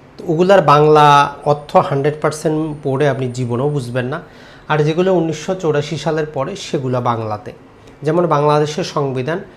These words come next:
বাংলায় তৈরি, কোনো বিরোধ সৃষ্টি হলে বাংলাতেই বুঝতে হবে, ইংরেজি just অনুবাদ করা হয়েছে, এটা আবার একটু মাথায় রাখবেন। তাই এই জন্য আপনাকে কিছু বেসিক ইংরেজি শব্দ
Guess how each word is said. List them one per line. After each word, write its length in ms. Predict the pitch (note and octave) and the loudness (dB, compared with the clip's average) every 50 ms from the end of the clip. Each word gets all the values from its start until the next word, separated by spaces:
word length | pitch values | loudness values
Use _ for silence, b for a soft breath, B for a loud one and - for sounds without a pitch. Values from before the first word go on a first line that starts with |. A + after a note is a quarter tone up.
| B B B B B B - | B B B B B B -6
বাংলায় 480 | C3+ C3 D3 D#3+ E3 E3 D3+ C#3+ C#3 B2 - | 0 2 4 6 6 6 6 4 2 0 -2
তৈরি, 300 | C#3+ C3+ C3 D#3+ G#3 G#3+ - | -2 -2 -2 -2 -4 -4 -4
কোনো 220 | - D3+ C#3+ D#3 | -2 0 0 0
বিরোধ 320 | D3 C3 C#3+ D3 F#3 G3 F#3+ | 0 0 2 2 2 0 0
সৃষ্টি 340 | - - D3+ - - - D#3 | -4 -6 -6 -6 -4 -2 0
হলে 260 | D3 D3 D#3 E3+ D#3 | 0 2 2 2 2
বাংলাতেই 500 | C3+ C3 B2 B2+ A#2+ B2 A#2+ - D#3 E3+ | 2 0 0 0 -2 -2 -2 -2 -2 -2
বুঝতে 360 | D3+ C#3 C3 - - - D3+ | -2 -4 -8 -8 -4 -2 0
হবে, 280 | C#3 D3+ D#3 F3+ G3 G3 G3 F3+ | 0 0 0 -2 -4 -4 -6 -6
ইংরেজি 440 | D#3 D3 C#3+ C3+ C3 B2 B2 A#2+ A#2+ | -4 -2 -2 -2 -2 -4 -4 -4 -4
just 160 | D3+ D3 - - - - | -4 -6 -6 -8 -8 -4
অনুবাদ 360 | F#3 E3 D#3 C3 B2 A#2+ A#2+ - | 0 0 2 2 0 -2 -4 -4
করা 220 | - A2+ A#2 B2 A2+ | -4 -2 -2 -2 -2
হয়েছে, 380 | A#2+ A#2+ A2+ - - - B2 B2+ - - - - - - - | -2 -6 -6 -8 -10 -14 -14 -14 -16 -20 -20 -20 -16 -8 -6
এটা 160 | D3+ D#3 D#3 | -2 0 0
আবার 180 | D3 C3+ C3+ C3 | 0 0 0 -2
একটু 180 | B2 - E3+ | -4 -4 -4
মাথায় 320 | D#3 C#3+ B2 - - C3 A#2 | -4 -4 -4 -4 -4 -4 -4
রাখবেন। 340 | A2+ A2+ A2 A2+ A#2+ A#2 - - B B B B B B B B B B B B | -4 -6 -6 -8 -10 -10 -10 -14 B B B B B B B B B B B B
তাই 120 | D3+ D#3 E3+ D#3+ | 0 2 2 2
এই 60 | C#3+ D3+ | 2 2
জন্য 140 | D#3+ D#3+ F#3+ A#3 B3 F#3+ E3 | 2 2 2 2 2 2 0
আপনাকে 320 | D3 D#3 D3+ D3 D3+ G#3 A3 - - - - - - | 2 2 0 0 0 -4 -6 -6 -8 -18 -16 -6 -6
কিছু 200 | G3+ F3 - A3 A3 G#3 G3 D#3+ C#3 B2+ | -4 -2 0 0 0 0 -2 -4 -2 2
বেসিক 380 | D3+ E3+ F#3 F3+ - - A#3 A3+ - - G#3+ F#3 | 4 4 4 4 2 0 0 0 0 -4 -2 2
ইংরেজি 340 | F3+ E3 D3+ D3+ D3 D3 C#3+ - | 2 4 2 2 0 0 -6 -4
শব্দ 200 | - D3+ C#3+ D3 | -6 -6 -4 -2